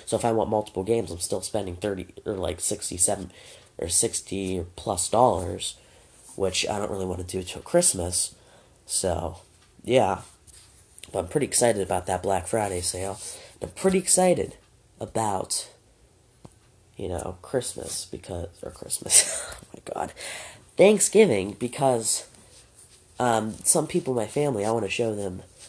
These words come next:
the new Spider-Man P S four game. They've never, uh, played it, so I can't wait for that. Uh, but, uh,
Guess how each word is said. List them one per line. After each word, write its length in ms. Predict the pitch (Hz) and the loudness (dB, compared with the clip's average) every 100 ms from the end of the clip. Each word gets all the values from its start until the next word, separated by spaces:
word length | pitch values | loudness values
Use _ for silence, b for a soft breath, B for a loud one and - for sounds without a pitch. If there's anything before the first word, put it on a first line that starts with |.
| - | -14
the 80 | 92 | -8
new 240 | 107 104 | -4 -4
Spider-Man 560 | 90 - 113 107 98 92 | -2 -2 -2 -2 -6 -8
P 180 | - 107 | -8 -8
S 120 | - | -6
four 220 | - 127 | -4 -4
game. 340 | 104 92 90 90 | -4 -8 -12 -10
They've 220 | 98 95 | -10 -8
never, 200 | 104 95 87 - - | -10 -10 -10 -10 -10
uh, 160 | 95 - | -12 -10
played 280 | - 117 90 | -6 -6 -6
it, 240 | - - | -14 -12
so 440 | - - 92 87 - B B B B | -10 -8 -10 -10 -14 B B B B
I 60 | - | -20
can't 240 | - 110 | -10 -8
wait 180 | - 101 | -8 -10
for 140 | - 101 | -12 -14
that. 280 | 98 95 - - - | -12 -14 -16 -20 -10
Uh, 100 | 98 B B B - 143 | -10 B B B -20 -6
but, 200 | 120 101 | -4 -2
uh, 180 | 95 | -6